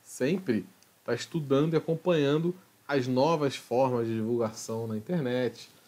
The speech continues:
né? Você tem tanto a difu-, a divulgação gratuita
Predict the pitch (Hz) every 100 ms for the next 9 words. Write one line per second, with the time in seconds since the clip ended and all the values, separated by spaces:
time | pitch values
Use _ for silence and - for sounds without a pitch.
0 | _ _ _ 110 127 135 - _ 113 123
1 | 113 120 123 113 - 147 147 135 - 135
2 | 123 110 120 120 113 120 110 113 113 -
3 | 143 156 -